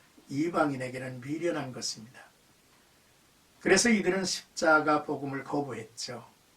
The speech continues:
그리고 이에 그치지 않고 노골적으로 박해하는 자들도 생겨납니다. 바울은 그들에 대해 그리스도의 십자가의 원수로 행한다고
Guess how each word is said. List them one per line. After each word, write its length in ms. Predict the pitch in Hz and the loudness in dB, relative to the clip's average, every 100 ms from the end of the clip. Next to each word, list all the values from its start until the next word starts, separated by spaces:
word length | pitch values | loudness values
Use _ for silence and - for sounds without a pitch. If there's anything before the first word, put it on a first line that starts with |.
| _ _ _ _ _ | _ _ _ _ _
그리고 300 | 156 143 147 | 0 6 6
이에 320 | 147 151 151 | 8 8 6
그치지 400 | 151 - 147 151 | 2 -4 -2 2
않고 320 | 151 147 151 | 2 0 0
노골적으로 920 | 151 151 165 151 - 127 131 135 131 - _ _ _ - | 4 4 2 -2 -6 -6 -4 -4 -4 -8 _ _ _ -8
박해하는 680 | - - - 175 165 170 | -8 -8 -6 -4 -2 -4
자들도 680 | 147 123 - 117 123 139 139 - _ _ | -6 -8 -8 -10 -8 -8 -10 -16 _ _
생겨납니다. 840 | - - 160 139 123 113 107 107 - _ _ - _ - _ _ _ _ _ _ _ _ _ | -8 -8 -6 -6 -6 -8 -12 -16 -20 _ _ -20 _ -20 _ _ _ _ _ _ _ _ _
바울은 400 | - 160 170 170 | 6 8 8 6
그들에 320 | 160 165 165 | 2 6 6
대해 320 | 165 151 156 151 | 6 6 6 4
그리스도의 560 | 156 151 - 151 147 | 2 0 2 6 6
십자가의 680 | 147 - - 156 143 139 135 | 4 -4 -6 -2 0 0 -2
원수로 720 | 127 131 160 175 170 - 185 | -4 -2 -2 -4 -6 -4 -2
행한다고 760 | 170 170 135 117 117 135 131 | -2 -2 -2 -6 -8 -6 -6